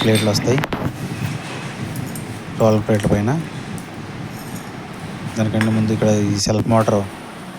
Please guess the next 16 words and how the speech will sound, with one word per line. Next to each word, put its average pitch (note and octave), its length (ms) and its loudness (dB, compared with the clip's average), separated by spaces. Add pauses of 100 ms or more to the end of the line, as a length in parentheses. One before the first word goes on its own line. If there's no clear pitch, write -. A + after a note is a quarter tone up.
సెల్ఫ్ A2 260 2
ఈ A2 220 4
బుష్లు A2 300 2
పీకాను G#2+ 300 4
ఇందాక, G2+ 280 2
ఆ C3 80 8
బుష్లు A2 300 4
పెట్టేసుకొని A2+ 600 4
రెండు G2 480 2
డబల్ A2+ 220 8
పిన్స్ G#2+ 260 4 (3000)
బెండ్ A2+ 180 6
యాక్సిల్, G#2+ 320 4 (720)
బెండ్ A2+ 180 6
యాక్సిల్ G#2+ 260 4
పెట్టేసుకుందాం. G2 480 0